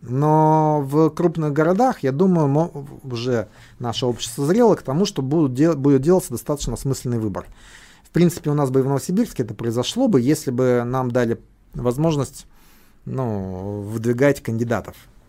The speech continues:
А этой возможности мы лишены фактически. А, ну, со-, соответственно, в-, второй пункт, или подпункт этого, это снятие ограничений на право выдвижения кандидатов.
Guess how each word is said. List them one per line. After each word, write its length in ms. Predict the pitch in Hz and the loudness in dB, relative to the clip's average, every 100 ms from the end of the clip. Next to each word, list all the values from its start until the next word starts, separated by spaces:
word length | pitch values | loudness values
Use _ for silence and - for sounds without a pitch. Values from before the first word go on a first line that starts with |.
| _ | _
А 180 | 127 110 | -10 -6
этой 200 | 117 127 | -4 -2
возможности 560 | 123 120 135 123 - 120 | -4 -4 -4 -6 -8 -6
мы 120 | 117 | -4
лишены 420 | 113 - 123 101 - - - - - - - - - - | -4 -4 -4 -4 -8 -20 -20 -20 -20 -20 -20 -20 -20 -12
фактически. 600 | - - - 101 - - 98 - - 139 - - - 160 147 - - _ _ _ _ _ _ _ - | -8 -8 -6 -8 -8 -10 -14 -12 -12 -14 -20 -20 -20 -20 -20 -20 -20 _ _ _ _ _ _ _ -8
А, 280 | 127 123 104 | 0 0 0
ну, 380 | 131 202 139 117 - | 2 0 0 -6 -16
со-, 200 | - 143 | -10 -8
соответственно, 500 | - 135 175 180 139 | -4 -2 2 0 -2
в-, 100 | - - 131 - | -6 -12 -18 -16
второй 360 | - 135 175 | -2 4 4
пункт, 360 | 170 160 143 - | 4 0 -2 -4
или 200 | 110 95 | -14 -14
подпункт 500 | - 127 - 139 117 | -8 -6 -4 -4 0
этого, 260 | 151 151 131 | 0 2 2
это 240 | 131 135 | 0 -6
снятие 320 | - 165 151 123 | -2 0 2 0
ограничений 400 | 127 123 185 151 | -2 0 0 2
на 100 | 113 | 0
право 220 | 127 127 | 2 2
выдвижения 380 | 110 110 120 110 | 2 -2 -4 -4
кандидатов. 480 | 113 110 104 87 | -4 -4 -4 -6